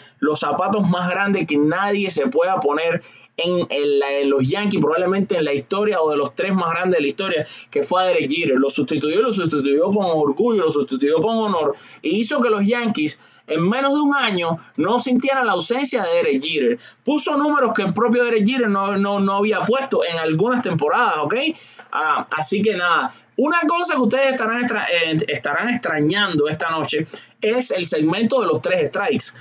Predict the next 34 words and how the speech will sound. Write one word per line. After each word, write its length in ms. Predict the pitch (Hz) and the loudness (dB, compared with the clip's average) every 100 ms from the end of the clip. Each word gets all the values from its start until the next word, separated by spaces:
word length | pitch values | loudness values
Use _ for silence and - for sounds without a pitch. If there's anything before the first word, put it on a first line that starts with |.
| - _ | -20 _
Pero 160 | 151 156 | -4 -2
fíjense, 360 | 277 339 190 | 0 0 0
ustedes 400 | - - 233 285 | -2 -2 -2 2
no 300 | 247 247 302 | 2 2 0
creerían 720 | 311 349 269 226 214 170 165 - - - | 0 0 0 0 0 -2 -4 -6 -14 -8
que 160 | 175 165 | -4 0
yo 140 | 185 | 0
iba 220 | 247 254 | 2 2
a 40 | 208 | 0
dejar 400 | 180 220 277 208 | -2 0 0 0
de 100 | 165 | 0
hacer 340 | 147 196 196 | -2 -2 -2
los 240 | 160 147 - | 0 -2 0
tres 280 | 170 139 127 | -2 0 -2
strikes. 400 | 247 190 110 - - - _ | -2 -2 -2 -6 -10 -20 _
La 160 | 247 160 | -2 0
única 320 | 233 262 233 | 2 2 2
cosa 460 | 240 262 233 208 214 - - | 2 0 0 -4 -6 -10 -4
es 220 | 196 208 | -2 0
que 160 | 220 | 0
ustedes 320 | 190 170 214 220 | 0 0 0 2
saben 220 | 220 214 | 2 2
que 60 | 214 | 0
este 140 | 220 | 0
segmento 580 | 208 180 185 214 208 - | -2 -2 -2 0 0 0
tan 200 | 202 240 | -2 -2
esperado 440 | 196 - 156 175 151 | -2 -2 0 2 2
por 140 | 156 | 0
ustedes 240 | 156 180 | 0 0
y 20 | 143 | 0
que 60 | |
ustedes 280 | 135 165 170 | 2 2 2
disfrutan 400 | 160 170 190 208 | 0 0 0 0
tanto 340 | 175 139 127 | 0 0 0